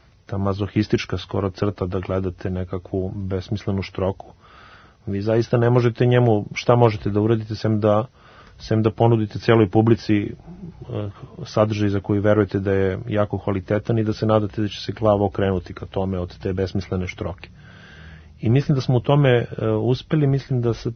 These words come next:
ceo taj fenomen reality je malo nametnut. Znate, on je negde u celom svetu je to manje više napuštena priča, ali eto kod nas nekako sve te stvari, kao i cigarete, jeli? Cigarete su svuda na svetu prokazane, kod nas,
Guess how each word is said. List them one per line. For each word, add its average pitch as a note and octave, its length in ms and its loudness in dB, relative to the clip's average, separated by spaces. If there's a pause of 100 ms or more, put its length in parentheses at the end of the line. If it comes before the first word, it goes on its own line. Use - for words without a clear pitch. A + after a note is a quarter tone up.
(120)
ceo C3+ 200 2
taj B2 160 0
fenomen B2 480 2
reality A2+ 480 2
je G#2+ 160 4
malo A2 280 2
nametnut. G#2+ 720 0 (540)
Znate, G2+ 280 -6
on G2+ 140 0
je G#2+ 60 0
negde G#2+ 320 2
u G2+ 160 -2
celom A2+ 320 2
svetu A#2 400 0
je A#2+ 220 4 (800)
to A#2+ 340 6 (160)
manje A#2+ 400 2
više A#2+ 260 4
napuštena A2+ 560 2
priča, A2+ 380 2
ali A2 260 6
eto - 160 2
kod A2+ 160 0
nas A2+ 220 2
nekako G#2 340 -4
sve - 160 -4
te A2 140 -4
stvari, G#2+ 300 2
kao C#3+ 180 2
i C3 60 2
cigarete, A#2 520 2
jeli? G2+ 260 -10 (100)
Cigarete G#2 460 -4
su - 160 -8
svuda A#2+ 260 2
na B2 100 4
svetu A2+ 380 0
prokazane, C3 640 2
kod A2+ 220 -2
nas, A2 380 0